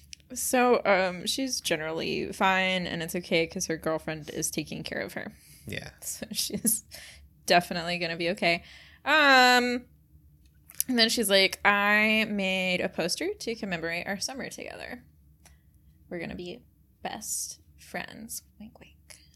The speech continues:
Speaker 2: She, I mean, she's like, "I, we've only known each other for five days, but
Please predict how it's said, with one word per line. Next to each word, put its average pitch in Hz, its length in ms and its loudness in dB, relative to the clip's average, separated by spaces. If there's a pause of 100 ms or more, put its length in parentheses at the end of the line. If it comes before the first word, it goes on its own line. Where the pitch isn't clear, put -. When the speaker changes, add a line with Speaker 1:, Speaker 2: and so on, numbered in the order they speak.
(360)
Speaker 2:
She, 170 260 2
I 165 60 2
mean, 127 160 6
she's 127 200 2
like, 107 240 2
"I, 127 180 0
we've 139 220 0
only 156 200 0
known 139 220 -2
each 117 180 -4
other 107 240 -2
for 101 360 -2
five 135 320 -2
days, 123 320 -4
but 104 160 -2